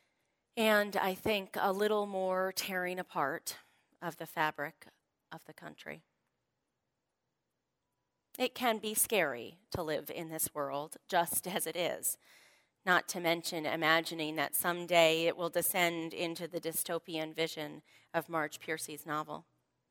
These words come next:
But while it's important to acknowledge the possibility of that reality, part of our function as a religious community is to offer an alternative vision,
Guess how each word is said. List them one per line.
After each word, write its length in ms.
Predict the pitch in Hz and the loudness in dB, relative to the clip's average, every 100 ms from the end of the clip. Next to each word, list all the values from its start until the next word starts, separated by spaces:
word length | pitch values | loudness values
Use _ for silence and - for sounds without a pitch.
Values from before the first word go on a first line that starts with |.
| _ _ _ _ - - - - _ _ | _ _ _ _ -20 -18 -20 -20 _ _
But 160 | 247 208 | -4 2
while 360 | 247 285 302 | 6 8 8
it's 240 | 269 233 - | 6 4 2
important 640 | 208 - 285 269 254 226 | 0 0 2 2 2 -2
to 180 | - 247 | 0 2
acknowledge 640 | 202 190 202 214 214 196 - | 2 4 6 8 6 4 2
the 100 | 190 | -2
possibility 1000 | - 220 190 196 220 220 220 202 180 - | 2 4 4 2 4 4 4 2 0 0
of 140 | 180 | 2
that 220 | 185 180 | 2 0
reality, 800 | 180 180 180 175 175 151 - - _ _ _ _ _ _ _ | 0 4 4 2 -2 -4 -10 -14 _ _ _ _ _ _ _
part 420 | - - 277 277 - | -6 6 6 6 4
of 140 | 202 | 4
our 300 | 202 208 208 | 6 6 4
function 640 | 196 - 233 233 - 214 196 | 0 2 2 2 -4 -2 0
as 200 | - 180 | 0 0
a 80 | 180 | 0
religious 500 | 185 202 214 196 - | 0 0 -2 0 -2
community 720 | - 202 202 175 151 147 160 _ _ _ _ - | -4 -8 -8 -6 -8 -8 -12 _ _ _ _ -4
is 180 | 175 - | 0 0
to 100 | - | 2
offer 540 | 202 196 - 196 180 | 2 2 2 2 2
an 140 | - 175 | 0 2
alternative 680 | 165 165 - 202 190 175 156 | 2 0 -4 -4 -2 -2 0
vision, 340 | 156 - 107 | -2 -4 -10